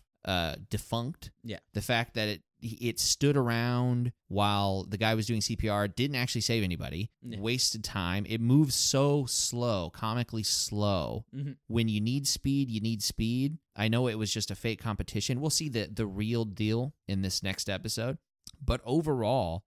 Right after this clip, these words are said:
Speaker 1: what a piece of crap. Like, at least the other ones do their job.
Speaker 2: Mm, yeah.
Speaker 1: This, the, I, if I don't see it walk into fire and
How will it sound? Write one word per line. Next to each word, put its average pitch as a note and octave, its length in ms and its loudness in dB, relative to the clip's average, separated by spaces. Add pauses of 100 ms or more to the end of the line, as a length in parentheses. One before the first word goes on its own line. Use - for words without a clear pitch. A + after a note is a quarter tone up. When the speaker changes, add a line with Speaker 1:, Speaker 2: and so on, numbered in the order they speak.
(200)
Speaker 1:
what C3+ 280 2
a B2 40 -4
piece - 280 -4
of - 60 -18
crap. F#2 360 -8 (240)
Like, A#2 180 -2
at D3+ 80 -2
least E3 200 -2
the A2+ 100 -2
other C3 160 2
ones A2+ 260 0
do A#2+ 200 2
their F2 180 0
job. E2+ 500 -8
Speaker 2:
Mm, C3 60 -10
yeah. A2 80 -12 (180)
Speaker 1:
This, C#3 380 2 (100)
the, A2+ 300 -6 (300)
I, A#2+ 100 -6
if D#3 200 0
I A3 120 0
don't A3+ 180 -2
see F#3 260 2
it G2+ 100 -2
walk A2+ 380 -2
into B2+ 400 -2
fire G#2+ 580 -2
and G2 280 -4